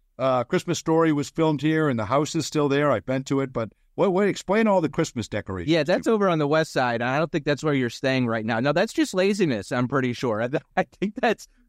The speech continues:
Speaker 2: you know, the month
Speaker 1: Okay.
Speaker 2: of January, the month of January is just a malaise in, in this, <laughs> in the city of Cleveland.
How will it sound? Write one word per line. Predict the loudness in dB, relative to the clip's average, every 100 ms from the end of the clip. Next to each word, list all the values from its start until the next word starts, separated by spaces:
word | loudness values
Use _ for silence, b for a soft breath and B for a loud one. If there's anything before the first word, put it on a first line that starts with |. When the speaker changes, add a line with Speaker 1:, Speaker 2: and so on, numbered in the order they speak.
| _
Speaker 2:
you | -2
know, | 0
the | 2
month | 2 2
Speaker 1:
Okay. | 0
Speaker 2:
of | 0
January, | 0 2 2 2 2 0 -4 _ _ -2
the | 2
month | 2 2
of |
January | 0 0 2 2 2
is | 0
just | -4 0
a | 0
malaise | 2 2 0 0 -2 -6 -6
in, | -4 2
in | 2 0 -4
this, | -4 -12 -10 -4
<laughs> | -2
in | -2 -4 -6
the | -10
city | -6 -8 -6 -2
of | -4 _
Cleveland. | -4 0 2 2 -2